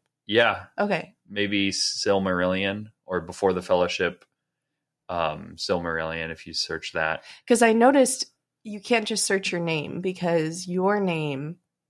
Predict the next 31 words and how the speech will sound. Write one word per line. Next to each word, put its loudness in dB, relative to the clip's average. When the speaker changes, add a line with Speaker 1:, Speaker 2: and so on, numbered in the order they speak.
Speaker 2:
you -10
have -2
your 0
Lord 2
of 0
the -2
Rings -4
name. -12
Speaker 1:
Camway. -2
Speaker 2:
Yeah, 2
as -2
the -2
author. -6
It's -6
like 0
your 0
Lord 0
of -2
the 4
Speaker 1:
Yeah. 6
Speaker 2:
Rings 2
name. -6
So 0
if 0
someone 0
Speaker 1:
Don't 2
search 2
Speaker 2:
searched 4
Speaker 1:
my 6
Speaker 2:
Cam- 6
Speaker 1:
name. -10